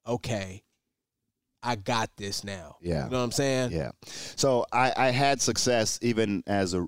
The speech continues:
Speaker 2: rookie free agent in the preseason, right? And whatever little reps that was, whatever special teams reps that was, you know, I had success. And, uh, you know, I just, you just do things that just jump out. Like, you gotta,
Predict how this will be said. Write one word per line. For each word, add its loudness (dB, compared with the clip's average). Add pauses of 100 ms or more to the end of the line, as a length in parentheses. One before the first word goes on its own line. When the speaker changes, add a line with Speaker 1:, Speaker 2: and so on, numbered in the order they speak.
Speaker 2:
rookie -2
free 0
agent -2
in -4
the -6
preseason, -4 (180)
right? 0
And 0
whatever 4
little 2
reps 0 (220)
that 0
was, 0
whatever 2
special -2
teams -2
reps -2 (100)
that 0
was, 0
you 0
know, 2
I 2
had 0
success. -2 (580)
And, 2
uh, 4 (360)
you -4
know, 2
I 2
just, -2
you -4
just 0
do 0
things 0
that 2
just -2
jump 0
out. 2
Like, 0
you -2
gotta, 2